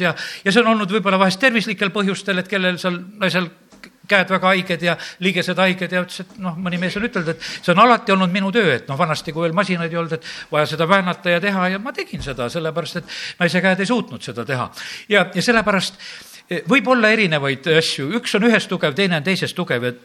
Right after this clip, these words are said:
ja, ja tegelikult on nii, et, et eks perekonnas peabki laskma nagu nendel asjadel nagu ka vabalt nagu sündida, et kõik asjad saaksid tehtud. Ja, ja need, need tugevused ja nõrkused saaksid niimoodi kokku liidetud, et kõik, kõik oleks tegelikult korras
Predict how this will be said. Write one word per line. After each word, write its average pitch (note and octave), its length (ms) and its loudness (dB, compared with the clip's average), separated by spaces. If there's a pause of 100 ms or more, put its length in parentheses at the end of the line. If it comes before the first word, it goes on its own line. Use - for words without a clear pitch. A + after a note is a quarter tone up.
ja, C#3+ 80 -4 (160)
ja D3+ 80 -4
tegelikult E3+ 540 0
on D#3+ 100 -4
nii, F3+ 140 0
et, - 180 -18 (240)
et F#3+ 80 0
eks - 160 -4
perekonnas D3+ 400 0
peabki D#3+ 320 -2
laskma B2+ 320 -4
nagu B2 160 -6
nendel C3 240 -4
asjadel A#2+ 400 -4 (480)
nagu D3 240 -2
ka C3+ 160 0
vabalt G3 400 2
nagu A#2+ 160 -8
sündida, A#2 480 -4 (240)
et C3+ 80 -8
kõik A3+ 220 2
asjad - 180 -4
saaksid D3+ 320 -8
tehtud. - 400 -8 (360)
Ja, D3+ 200 4
ja D3 160 0
need, D3+ 240 0 (400)
need E3+ 240 -2
tugevused F3 480 2
ja D#3+ 80 2
nõrkused E3+ 400 -2
saaksid D#3 320 -4
niimoodi F#3+ 320 -2
kokku F#3+ 240 -6
liidetud, C3 400 -8
et - 160 -14
kõik, G#3 320 -4
kõik F#3+ 240 -6
oleks A#2 160 -10
tegelikult B2+ 400 -8
korras C3 380 -6